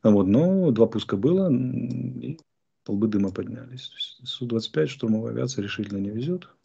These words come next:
российская сейчас. Теперь Херсонское направление. Ну, там,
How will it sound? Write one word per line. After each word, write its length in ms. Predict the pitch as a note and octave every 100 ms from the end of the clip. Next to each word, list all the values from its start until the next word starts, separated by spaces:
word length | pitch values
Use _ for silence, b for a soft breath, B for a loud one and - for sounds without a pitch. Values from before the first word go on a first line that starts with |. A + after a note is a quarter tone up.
| _ _ _ C3
российская 400 | C3+ C#3+ - C3+
сейчас. 440 | C#3 - C#3 - - B B B B
Теперь 160 | - G3+
Херсонское 480 | F3 C3+ G2 - F#2
направление. 460 | F#2 F2 F2 F2+
Ну, 120 | D3+
там, 400 | E3+ D#3+ B2+ C#3+